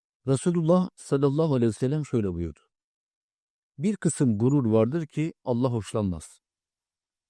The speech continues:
Bir kısım da vardır ki Allah hoşlanır. Allahu Teala'nın sevdiği gurur, kişinin savaş sırasında nefsini aşıp pervasızca düşmana saldırdığı anda duyduğu gurur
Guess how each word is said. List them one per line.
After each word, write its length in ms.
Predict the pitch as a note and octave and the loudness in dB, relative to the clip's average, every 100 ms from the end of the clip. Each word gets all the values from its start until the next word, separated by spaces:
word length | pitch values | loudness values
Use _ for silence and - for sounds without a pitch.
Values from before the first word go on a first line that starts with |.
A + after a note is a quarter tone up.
| - | -4
Bir 220 | A2 F3 | 0 2
kısım 360 | - D3+ E3+ | 0 -4 -2
da 140 | C3+ G#2+ | 0 2
vardır 360 | A2+ A#2 D3+ | 2 0 -4
ki 260 | D3+ E3+ F3 - | -6 -6 -6 -6
Allah 220 | B2 A2+ | -4 -2
hoşlanır. 480 | A#2+ A2 - G#2 E2+ - _ _ _ _ _ _ _ _ _ _ _ | -2 -4 -4 -4 -4 -12 _ _ _ _ _ _ _ _ _ _ _
Allahu 260 | B2+ F#3+ | 2 2
Teala'nın 440 | F#3+ D3+ B2 G#2 F#2+ | 4 4 4 2 -2
sevdiği 520 | - A#2+ A2+ D3 D#3 | -2 0 0 0 -2
gurur, 260 | G#2+ B2+ E3 _ _ _ _ _ | -4 -4 -6 _ _ _ _ _
kişinin 520 | - A#2+ D3 D3+ F3+ - | -10 -2 0 0 -2 -8
savaş 420 | - - C3 D#3+ | -8 -2 0 0
sırasında 680 | - A#2 G#2 - F#2+ G#2 C3+ - _ _ - | -4 -2 -2 -2 -2 -2 -4 -10 _ _ -8
nefsini 500 | F#2+ A#2+ B2 D3+ E3+ | 0 0 0 -4 -2
aşıp 300 | B2+ - C#3+ _ - | -2 -2 -4 _ 2
pervasızca 960 | C3 B2+ B2+ A#2+ D3+ A2 A2+ B2 G#2+ | 2 4 2 0 -4 0 0 0 -2
düşmana 440 | A2+ - B2 B2 C#3+ | -10 -4 -2 -2 -2
saldırdığı 540 | - A2+ G#2+ G#2+ C#3 | -2 0 0 -2 -2
anda 520 | A2 G2 A#2+ C3+ G#2+ | -2 -2 -2 -4 -6
duyduğu 420 | A2 A2+ G#2 G2+ | -2 0 0 -2
gurur 260 | F#2+ G#2 D3+ | -2 -4 -4